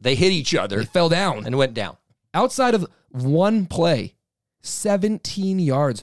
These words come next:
Speaker 2: for the best receiver in college football.
Speaker 1: Did you
Speaker 2: That's
Speaker 1: see their rushing yards,
Speaker 2: crazy.
Speaker 1: total rushing yards?
Speaker 2: Uh-huh.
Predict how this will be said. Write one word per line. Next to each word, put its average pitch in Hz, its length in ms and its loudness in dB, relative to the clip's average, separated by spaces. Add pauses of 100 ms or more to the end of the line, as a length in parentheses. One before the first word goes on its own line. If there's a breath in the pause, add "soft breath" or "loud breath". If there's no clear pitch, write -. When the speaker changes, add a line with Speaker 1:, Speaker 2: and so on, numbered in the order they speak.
(120)
Speaker 2:
for 139 120 0
the 135 120 2
best 135 340 -2
receiver 131 380 -4
in 101 80 -6
college 101 280 -4
football. 67 400 -10 (760)
Speaker 1:
Did - 80 -6
you 185 120 2
Speaker 2:
That's 220 100 -2
Speaker 1:
see 254 160 0
their 233 160 4
rushing 214 400 2
yards, 196 240 4
Speaker 2:
crazy. 180 160 0
Speaker 1:
total 180 260 2
rushing 185 340 -4
yards? 175 320 -4
Speaker 2:
Uh-huh. 202 160 -2